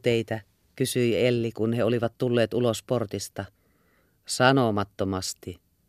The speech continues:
Ja se häntä todella miellyttikin. Sehän oli hänen vanha ihanteensa ilmielävänä, se reipas maalaisneiti, jonka kanssa hänen piti perustaa talo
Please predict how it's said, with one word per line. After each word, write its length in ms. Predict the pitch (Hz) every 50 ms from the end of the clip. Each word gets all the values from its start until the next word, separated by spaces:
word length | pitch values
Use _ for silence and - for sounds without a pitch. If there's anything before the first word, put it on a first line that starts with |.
| _ _ _ _ _ _ _ _ _ _ _ _ _ _ _ _ _ _ _ _ _ _ _ _ _ _ _ _ _ _ _ _ _ -
Ja 80 | 170
se 180 | 160 - 240 233
häntä 280 | 226 226 208 175 156
todella 380 | - 170 160 156 156 143 135 135
miellyttikin. 840 | 135 160 180 175 151 127 113 107 - - - 104 - - 113 104 101 - _ _ _ _ _ _ _ _ _
Sehän 360 | - - - 233 226 233 220 -
oli 200 | - 180 180 170
hänen 320 | 160 170 170 165 156 147
vanha 300 | 147 185 190 185 - 147
ihanteensa 680 | 101 120 165 151 170 151 143 131 - 135 127 113 - 127 - -
ilmielävänä, 880 | 180 175 165 143 139 131 113 120 123 120 110 107 104 104 104 104 101 104 - _ _ _ - - _ -
se 160 | - - 160
reipas 480 | 143 170 185 196 190 - 151 139 - -
maalaisneiti, 1080 | 151 156 151 151 143 135 135 135 123 - 139 143 139 139 135 127 - - 135 127 - _ - - - - _ -
jonka 240 | 151 151 143 147 127
kanssa 320 | - 143 135 127 - 143
hänen 260 | 135 143 135 139 131
piti 260 | - - 131 - 135 123
perustaa 560 | - 139 131 127 123 - - - 123 110 110 - _ -
talo 400 | 143 151 165 170 170 170 165